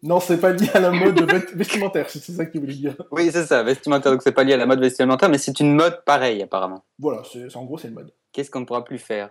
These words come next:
Speaker 2: Euh, je sais pas, euh, appeler sur son téléphone iPhone, parce que, euh, Apple a décidé que les iPhones, ça, c'était bon à rien.
Speaker 1: <laughs> Les iPhones, en fait, c'était des montres.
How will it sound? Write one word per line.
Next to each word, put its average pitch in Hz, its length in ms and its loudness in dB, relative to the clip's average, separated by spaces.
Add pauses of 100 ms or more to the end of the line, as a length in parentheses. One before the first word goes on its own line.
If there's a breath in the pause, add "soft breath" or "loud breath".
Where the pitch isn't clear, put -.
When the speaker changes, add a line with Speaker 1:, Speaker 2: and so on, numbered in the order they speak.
(120)
Speaker 2:
Euh, 101 380 -10
je - 60 -16
sais 113 100 -6
pas, 139 220 -2
euh, 110 160 -2
appeler 139 320 -4
sur 139 180 -8
son 127 120 -10
téléphone 127 280 -4
iPhone, 214 400 -6
parce 127 160 -6
que, - 80 -4
euh, 120 400 0
Apple 127 300 -4
a 120 60 -2
décidé 127 440 -8
que - 100 -18
les 110 280 -10
iPhones, 120 240 -8
ça, 104 160 -4
c'était - 180 -8
bon 110 140 -4
à 104 80 -4
rien. 104 160 -8 (320)
Speaker 1:
<laughs> 240 340 -8
Les 185 180 -10
iPhones, 202 240 -6
en 190 60 -10
fait, 190 160 -12
c'était 170 180 -16
des 147 120 -14
montres. 151 380 -20